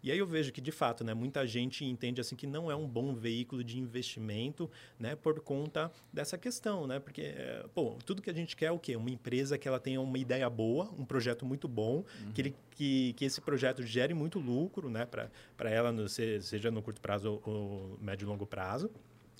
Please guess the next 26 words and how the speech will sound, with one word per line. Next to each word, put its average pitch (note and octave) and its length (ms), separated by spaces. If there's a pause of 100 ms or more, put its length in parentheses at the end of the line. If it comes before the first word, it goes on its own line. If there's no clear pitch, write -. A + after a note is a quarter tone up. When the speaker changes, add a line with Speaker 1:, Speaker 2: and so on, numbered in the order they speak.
(160)
Speaker 1:
E C#3 140
aí C#3+ 180
ela C#3 160
vai D#3 180
reinvestindo E3 600
tudo, G3+ 340
né? B2 140
Que - 100
aí C#3 140
a D3+ 60
gente C#3+ 180
se - 140
beneficia C#3+ 580 (320)
daquele C#3+ 300
efeito B2+ 320
de D3 80
bola E3+ 200
de G3+ 80
neve, D3+ 400
né? G#2 140
Então, D#3 240 (320)
é, A2 560
ela G#2 100
vai A2+ 140
crescendo C#3+ 460
exponencialmente. C#3 1080